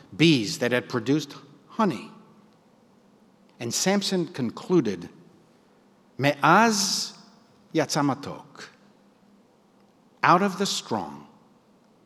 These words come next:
came something sweet. May something sweet emerge from this awful period.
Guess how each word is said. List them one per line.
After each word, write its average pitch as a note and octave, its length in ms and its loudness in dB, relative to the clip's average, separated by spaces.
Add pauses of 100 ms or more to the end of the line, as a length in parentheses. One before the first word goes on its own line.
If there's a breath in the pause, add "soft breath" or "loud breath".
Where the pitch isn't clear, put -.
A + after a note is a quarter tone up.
(460)
came G2+ 200 -6
something G#2 360 -6
sweet. - 500 -10 (2250 soft breath)
May G#2+ 140 -2
something B2+ 400 2
sweet B2 340 0
emerge G#2+ 380 0
from F#2+ 160 -6
this F#2+ 260 -6
awful G2+ 360 -6
period. E2 540 -10